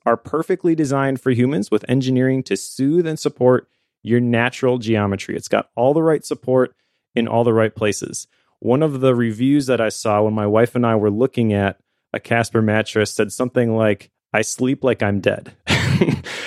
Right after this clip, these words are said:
And we laughed at it at the time. And then after we got our Casper mattress, we're like, "Oh, yeah, that's, that's actually really accurate," because the, the quality of our sleep just improves so much. So what goes into making a Casper mattress so comfortable? Well, they combine multiple supportive memory foams for a quality mattress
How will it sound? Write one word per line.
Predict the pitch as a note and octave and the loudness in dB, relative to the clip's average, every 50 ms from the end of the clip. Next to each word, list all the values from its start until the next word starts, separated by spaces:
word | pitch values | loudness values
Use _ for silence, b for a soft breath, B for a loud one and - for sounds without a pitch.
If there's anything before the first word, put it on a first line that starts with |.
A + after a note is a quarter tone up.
| B B - | B B -6
And | - B2+ B2 B2+ B2+ B2+ B2+ C3 - - | -2 0 0 2 2 2 0 -2 -2 -4
we | B2 A#2 C3 | -4 -2 -2
laughed | C3 C3 C#3+ D#3+ F#3+ F#3 - | 0 2 2 2 2 2 2
at | C#3 C3 B2 | 0 2 2
it | B2 | 2
at | A#2+ A#2 | 0 0
the | - G#2+ | -2 -4
time. | - - D3 D#3 D#3 B2+ A#2+ | -4 -2 0 0 2 2 2
And | A2 | 2
then | G#2+ G#2+ | 2 2
after | A2+ A#2+ - - A#2 | 0 0 0 0 0
we | G#2+ A2+ | 0 0
got | G2+ A2+ C#3 F3 F#3 | 0 0 0 2 2
our | C#3 A#2 | 0 -2
Casper | - A#2 G#2+ G#2 - - A2 | 0 -2 -2 -2 0 0 0
mattress, | G#2+ G#2 G#2 G#2 - - G#2+ G2 - | 2 2 0 0 0 0 -2 -2 0
we're | - G#2+ | -2 -2
like, | G#2 G#2 - B2 | -2 0 0 0
"Oh, | D3+ | 0
yeah, | G#3+ E3 A3 A#3 C#3 | 2 2 2 0 0
that's, | B2 D3 - _ | 0 -2 -2 _
that's | - B2 B2 - | -4 -4 -2 0
actually | A2+ G#2+ G#2+ - A#2+ A2+ | 0 0 0 0 -2 0
really | G#2 G#2+ A2 A#2 B2+ C#3 | 2 2 2 2 2 2
accurate," | E3 F3 - - G#2+ G2 F2+ - | 0 0 -2 -2 -2 -2 -2 -2
because | - A2+ G#2+ - A#2 A2 A2 G2+ G2 | -4 -6 -2 -2 -2 -2 -2 -2 -2
the, | G#2+ G#2 G2+ G2+ | 0 0 0 0
the | - G#2+ G2+ | -2 -4 -8
quality | - - B2+ C3+ D3+ D#3+ D#3 D3+ | -6 -2 0 2 2 2 2 2
of | C#3 B2 | 0 0
our | A#2 A2+ | 0 -2
sleep | G#2 - - - A2 G#2+ - | -4 -4 0 0 0 0 0
just | - G#2 - - | -2 -4 -2 0
improves | G#2 G2 - - G#2+ G#2+ - | -2 -2 0 0 0 0 0
so | - - G#2+ - | -2 -2 0 0
much. | - G2+ - - - - - _ _ _ _ _ _ _ _ _ | 0 0 -2 -4 -10 -12 -14 _ _ _ _ _ _ _ _ _
So | - B2+ C3+ | -2 0 2
what | C3+ D#3 G#3 G#3+ - | 2 2 2 0 0
goes | - G3 F#3+ E3 | 0 0 0 2
into | E3 E3 C#3+ B2 | 0 0 0 2
making | A#2+ A#2+ B2+ - - B2+ A#2+ | 2 2 2 2 0 -2 -2
a | G#2 | -2
Casper | - - G#2+ A2 - - A2+ | -2 -2 -2 -2 0 0 2
mattress | G#2+ G#2 G#2 - - A2 - | 2 2 2 2 0 -4 -2
so | - G#2+ | 0 -2
comfortable? | G2+ - - G#2+ G#2 - C#3 - - F2 - - - | -2 0 -2 -2 2 2 0 2 2 -2 -2 -4 -2
Well, | - A2 A2+ | 0 0 2
they | A2+ B2+ | 4 2
combine | C3 - C3 B2+ B2 A#2+ A#2+ A2+ A#2 | 0 0 -2 -2 0 0 0 0 0
multiple | A2+ A#2 A#2+ C#3 D#3 - F3 - - E3 E3+ E3+ D#3+ | 0 0 2 0 0 -2 -6 -4 0 0 0 0 -2
supportive | - - - - _ - - C#3 D3 D#3+ E3 D3 | -2 -4 -4 -4 _ -6 -2 0 0 0 0 -2
memory | C#3 C#3 C#3 C#3+ C3+ B2 A2+ G2+ | -2 -2 0 0 2 2 0 0
foams | - G2 G2 G2 F#2+ G#2 A2 - - | 0 -2 0 0 0 -2 -2 -6 -8
for | _ - A2+ G#2+ | _ -2 0 0
a | A2 | 0
quality | - - C3+ C#3+ D#3 E3+ F3+ E3+ | -2 -2 2 2 2 2 2 0
mattress | C#3+ C3 B2+ B2+ B2 - - C3 B2 A#2 - | -2 -2 0 0 -2 -2 -2 -2 -2 -2 -4